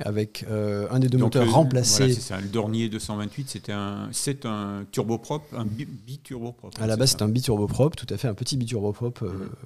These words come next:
Speaker 1: régional. Euh, et dont un des moteurs a été remplacé par une pile à combustible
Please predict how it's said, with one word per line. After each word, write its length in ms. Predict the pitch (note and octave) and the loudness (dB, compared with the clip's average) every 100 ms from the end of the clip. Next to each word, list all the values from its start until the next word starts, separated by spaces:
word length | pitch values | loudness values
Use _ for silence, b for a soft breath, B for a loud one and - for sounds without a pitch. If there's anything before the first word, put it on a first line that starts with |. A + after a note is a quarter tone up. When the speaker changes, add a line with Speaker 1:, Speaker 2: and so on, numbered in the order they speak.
| - G2+ | -14 -6
Speaker 1:
régional. 400 | G#2+ G#2+ G#2 B2 - B B B B B B B B _ C3+ | -2 0 0 -2 -4 B B B B B B B B _ 4
Euh, 680 | C3 B2+ B2+ B2 B2 A#2+ | 6 8 6 6 6 4
et 60 | G#2+ | 4
dont 280 | A2+ C#3+ D3+ D3 | 4 4 4 6
un 120 | D3+ | 6
des 120 | C#3 | 8
moteurs 320 | B2+ A#2 D3 | 6 6 4
a 60 | B2 | 4
été 120 | A2+ | 2
remplacé 400 | A2 A2 G#2 C#3 | -2 0 0 0
par 160 | B2 G#2+ | 0 -4
une 80 | |
pile 140 | G#2 A2+ | -2 -2
à 40 | |
combustible 800 | G#2+ G#2+ G2 - C3+ C#3 G2 F#2+ | 0 -2 -2 0 2 4 2 0